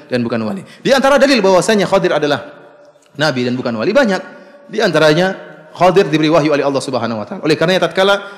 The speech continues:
dalam hadis tadi disebutkan, tatkala Khadir bertemu dengan Nabi Musa, Khadir berkata,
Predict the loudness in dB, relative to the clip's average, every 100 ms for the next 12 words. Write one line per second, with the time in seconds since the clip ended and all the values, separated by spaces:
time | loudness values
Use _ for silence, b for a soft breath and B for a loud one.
0 | -18 -6 -4 -2 0 -2 -4 -6 -8 -6
1 | -4 -4 -4 -4 -4 -2 0 -2 -4 -4
2 | -4 -4 -4 -2 -2 0 0 0 -2 -2
3 | -4 -6 -8